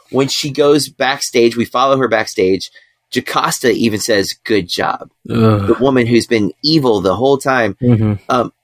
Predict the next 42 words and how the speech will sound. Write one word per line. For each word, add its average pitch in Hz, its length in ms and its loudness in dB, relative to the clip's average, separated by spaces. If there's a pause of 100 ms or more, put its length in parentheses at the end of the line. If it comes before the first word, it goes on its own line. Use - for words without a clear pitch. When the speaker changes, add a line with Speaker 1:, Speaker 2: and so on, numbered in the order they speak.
(200)
Speaker 1:
John, 156 380 0
who 139 120 4
was 123 120 2
also 131 300 2
a 120 60 4
student, 160 440 0
is 107 80 -6
the 120 100 2
only 156 320 2
student 139 440 0
not 117 340 0
working 127 380 0
at 123 100 -4
the 107 80 -4
fashion 143 400 -4
show. - 340 -10 (560)
I 143 140 0
just 180 240 0
feel 185 200 -4
like 143 260 2
we're 131 200 4
getting 135 440 0
what 117 260 -2
Ellie 123 280 2
wants 104 760 -4 (460)
and 120 160 -2
not 120 220 2
what 113 180 2
really 107 240 2
happens, 123 380 -4
or 110 40 4
at 107 60 4
least 127 160 2
I 117 80 2
think. 120 320 -2
Speaker 2:
Yeah. 104 40 0
Speaker 1:
And 107 60 0
I 127 60 2
don't 190 200 0
really 175 220 2
know 139 180 2
why. 107 540 0